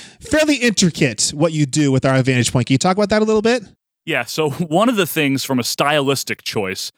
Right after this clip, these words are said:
Speaker 2: is for me to drop in sound clips, either relevant to what we're talking about, or sometimes if, if Quinn or I make a bad joke or a stupid reference, I'll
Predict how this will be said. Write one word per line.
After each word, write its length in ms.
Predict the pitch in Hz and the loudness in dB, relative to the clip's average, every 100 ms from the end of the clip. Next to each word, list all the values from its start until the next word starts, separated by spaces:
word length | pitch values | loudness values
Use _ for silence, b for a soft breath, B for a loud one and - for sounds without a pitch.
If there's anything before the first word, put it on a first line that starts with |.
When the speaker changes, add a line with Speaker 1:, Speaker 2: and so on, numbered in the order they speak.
| _ _ | _ _
Speaker 2:
is 140 | - - | -8 -4
for 120 | 143 | 0
me 100 | 143 | 2
to 100 | 139 | 0
drop 380 | 127 135 156 165 | 0 0 0 0
in 140 | 143 | -2
sound 340 | - 143 131 131 | 0 0 0 0
clips, 240 | 143 - | -2 -2
either 220 | 190 175 143 | -2 0 2
relevant 440 | 143 185 170 165 | 2 2 0 -2
to 100 | 147 | 0
what 220 | 120 135 | 0 0
we're 140 | 139 139 | 0 -2
talking 400 | 127 117 139 131 | 0 0 0 0
about, 340 | 123 123 120 b b b | 2 0 -2 b b b
or 100 | 147 | -4
sometimes 500 | - 180 180 175 156 | -2 0 2 0 0
if, 200 | 127 - - | -4 -8 -12
if 200 | 131 - | -10 -8
Quinn 220 | - 156 | -2 0
or 120 | 143 131 | 2 2
I 100 | 127 | 2
make 200 | 123 127 | 0 -2
a 120 | 117 - | -4 -2
bad 340 | 127 127 139 | 0 0 -2
joke 420 | 120 123 123 127 | -2 0 0 0
or 100 | 120 | -6
a 40 | 107 | -6
stupid 440 | - - 135 - | -4 -2 -2 -2
reference, 420 | 110 113 135 123 131 | -4 -2 -2 -2 0
I'll 220 | 117 | 0